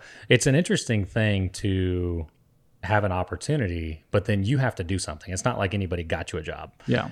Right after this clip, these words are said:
Speaker 1: And so going from just a self-made man to depending, but also using connections and in a new city is kind of a shocking thing. And you've had a journey. I mean, this has been a long journey since you've been here. I
Speaker 2: <laughs>
Speaker 1: can't believe it's been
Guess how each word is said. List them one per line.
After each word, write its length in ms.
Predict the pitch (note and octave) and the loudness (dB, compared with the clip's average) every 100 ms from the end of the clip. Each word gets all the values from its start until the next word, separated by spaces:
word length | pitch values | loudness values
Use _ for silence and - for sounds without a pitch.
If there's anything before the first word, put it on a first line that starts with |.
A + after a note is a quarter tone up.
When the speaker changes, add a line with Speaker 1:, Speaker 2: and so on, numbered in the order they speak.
| - | -2
Speaker 1:
And 100 | G2+ | 0
so 440 | - G#2 F#2+ F2+ | 4 6 6 4
going 300 | F2+ G#2 G#2 G2 | 4 4 4 2
from 680 | - F#2+ F#2 F2 F2 E2+ | 0 2 2 2 -2 -2
just 280 | F2 G2+ - | 0 0 0
a 120 | F2 | -2
self-made 1200 | - - G2+ F#2+ F#2 - - _ G#2 F2+ F2+ E2+ | -2 0 2 2 0 -6 -18 _ -2 0 0 -2
man 560 | E2+ E2+ E2 D#2 D2+ D#2+ - _ _ _ _ _ _ _ _ | -2 -2 -4 -6 -10 -12 -16 _ _ _ _ _ _ _ _
to 500 | - G2+ F#2 F2 E2+ | -2 0 0 0 -2
depending, 680 | E2 F#2+ - G2+ G2+ G#2 G#2 | -2 -4 0 0 0 0 0
but 100 | F2+ | 0
also 320 | F2 F2+ - F2+ | 0 0 0 -2
using 340 | F2+ F#2+ F2+ | 0 -2 -2
connections 640 | E2+ F#2 F#2+ - G2 F#2 | -4 -4 -4 -6 -4 -4
and 120 | F2 E2+ | -4 -4
in 100 | E2+ | -6
a 60 | |
new 120 | D#2+ | -6
city 460 | E2+ A2 G2+ G2 F#2 | -4 -2 0 0 0
is 160 | E2+ - | -2 -4
kind 160 | B2+ | -4
of 80 | A#2+ | -2
a 180 | E2+ D#2+ - - - - - | -4 -6 -12 -20 -20 -20 -12
shocking 400 | - F2+ - F2 | -6 -4 -4 -6
thing. 180 | F#2 F#2 | -4 0
And 80 | |
you've 100 | E3+ | 2
had 140 | E3+ A2+ | 2 2
a 60 | |
journey. 340 | F2 F2+ F2 F2+ | 0 -2 -2 -2
I 20 | |
mean, 120 | F#2+ | -2
this 60 | A2+ | -2
has 80 | F2+ | -2
been 100 | F2 | -2
a 40 | |
long 180 | D#2+ E2 | -4 -6
journey 260 | E2 E2 E2 | -4 -4 -4
since 160 | F2 E2 | -6 -6
you've 80 | |
been 120 | E2 E2+ | -4 -2
here. 380 | E2+ E2+ E2+ G2 | -2 -4 -4 0
I 60 | E2 | 4
Speaker 2:
<laughs> 80 | |
Speaker 1:
can't 120 | D3+ E2+ | 4 4
believe 240 | F2+ E2+ | -4 -4
it's 100 | E2 | -6
been 400 | - F2 E2+ D#2+ | -4 -4 -4 -6